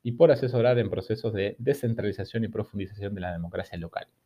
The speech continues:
Nota al pie, el gobierno de México reitera su vocación y compromiso con la democracia. Sin embargo,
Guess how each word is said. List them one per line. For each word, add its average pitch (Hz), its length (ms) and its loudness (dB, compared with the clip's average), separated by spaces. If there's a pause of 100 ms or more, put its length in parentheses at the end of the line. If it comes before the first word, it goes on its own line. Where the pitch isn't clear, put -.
(1160)
Nota 113 180 10
al 110 120 8
pie, 98 160 4
el 95 80 6
gobierno 131 240 10
de 123 60 6
México 147 580 6 (400)
reitera 107 680 8
su 113 140 0
vocación 117 440 2
y 110 60 4
compromiso 113 520 0
con 95 120 -6
la 92 100 -2
democracia. 110 480 4
Sin 160 180 0
embargo, 131 600 4